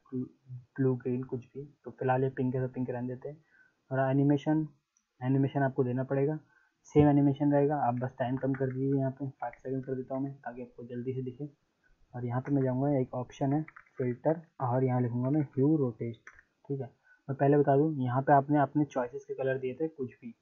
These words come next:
तो वही color screen पे दिख रहे थे, और यहाँ पे आपने सिर्फ एक single color दिया अपनी choice का, उसके बाद ही accordingly अपने हिसाब से लेगा। तो ह्यू rotation में आप degree देते हैं, कितनी degree पे आपको color shift कराना है, तो मैं यहाँ दूंगा three sixty degree, यानी ज़ीरो से लेके थ्री sixty degree तक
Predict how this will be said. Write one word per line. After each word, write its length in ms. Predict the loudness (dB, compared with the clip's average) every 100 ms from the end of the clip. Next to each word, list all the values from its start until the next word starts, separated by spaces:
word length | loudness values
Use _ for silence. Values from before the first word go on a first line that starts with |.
| _
तो 60 | -6
वही 180 | -2 -2
color 240 | 2 2
screen 340 | 0 -4 -4 -4
पे 120 | -4
दिख 180 | -6 -10
रहे 120 | -14
थे, 140 | -16 _ _ _ _ _
और 60 | -6
यहाँ 240 | -4 -2
पे 120 | 2 2
आपने 240 | 4 2
सिर्फ 200 | 0 2
एक 140 | 0 0
single 300 | 0 4 4
color 220 | 4 4
दिया 180 | 4 4
अपनी 220 | 2 -4
choice 280 | -4 -8 -8
का, 120 | -10
उसके 380 | -10 -12 _ -4
बाद 240 | 0 0 2
ही 80 |
accordingly 560 | 0 0 -2 -2 0 -2
अपने 260 | -4 -4 -4
हिसाब 240 | -2 -6
से 140 | -8 -16
लेगा। 160 | -20 _ _ _ _ _ -12
तो 80 | -10
ह्यू 340 | -8 2 6
rotation 360 | 6 4 2 2
में 120 | 2
आप 140 | 2
degree 240 | 2 2 2
देते 280 | 2 -2 -10
हैं, 140 | -12 -16 _ _ -8
कितनी 220 | -2 0
degree 220 | 2 0
पे 100 | 0
आपको 180 | -2 -4
color 240 | -2 0 -2
shift 260 | -6 -8
कराना 340 | -8 -6 -6 -8
है, 80 | -14 _ _ _
तो 60 | -4
मैं 80 | -2
यहाँ 120 | 0
दूंगा 200 | 0 0
three 180 | 2 0
sixty 320 | 0 -6 -6
degree, 260 | -4 -4 -2
यानी 160 | -2
ज़ीरो 260 | -2 0 2
से 120 | 2
लेके 220 | 0 -2
थ्री 180 | -4 -4
sixty 360 | -4 -6 -4 -2
degree 200 | -2 -6
तक 180 | -8